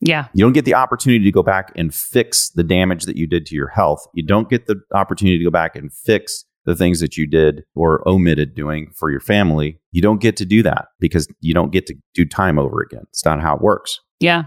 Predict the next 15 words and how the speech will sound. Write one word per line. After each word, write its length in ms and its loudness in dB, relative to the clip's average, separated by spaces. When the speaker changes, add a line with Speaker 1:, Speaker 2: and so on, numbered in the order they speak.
Speaker 2:
Inaction 460 2
is 80 0
a 60 -2
big 300 0
deal. 300 2
Speaker 1:
And 100 8
you 80 6
can't 460 0
win 480 0
if 160 0
you 100 0
don't 300 2
play 220 0
the 100 -2
game. 480 4